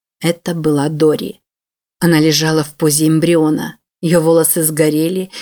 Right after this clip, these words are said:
ни бровей, ни ресниц. Лицо обожжённое и вспухшее. Ночная рубашка прожжена в нескольких местах, в других пригорела кожа. Правая рука и обе ноги обожжены до черноты,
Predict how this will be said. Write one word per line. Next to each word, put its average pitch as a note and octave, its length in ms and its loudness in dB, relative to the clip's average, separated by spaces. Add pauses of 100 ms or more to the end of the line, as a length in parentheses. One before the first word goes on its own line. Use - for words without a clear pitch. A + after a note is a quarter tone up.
(140)
ни E3 140 2
бровей, D#3 440 0
ни E3 160 0
ресниц. E3+ 680 -2 (180)
Лицо F3 380 0
обожжённое E3 680 0
и E3+ 40 -6
вспухшее. - 800 -4 (320)
Ночная E3+ 420 0
рубашка E3 480 0
прожжена E3+ 520 0
в - 80 -10
нескольких E3 560 -2
местах, E3 600 -2 (240)
в E3 80 -6
других D#3+ 440 -2
пригорела D#3+ 640 -2
кожа. E3 500 -2 (420)
Правая D#3+ 340 0
рука D#3+ 300 -4
и D#3+ 100 0
обе D#3 220 2
ноги D#3+ 320 0
обожжены D#3+ 540 0
до D#3 100 -2
черноты, D#3+ 760 -2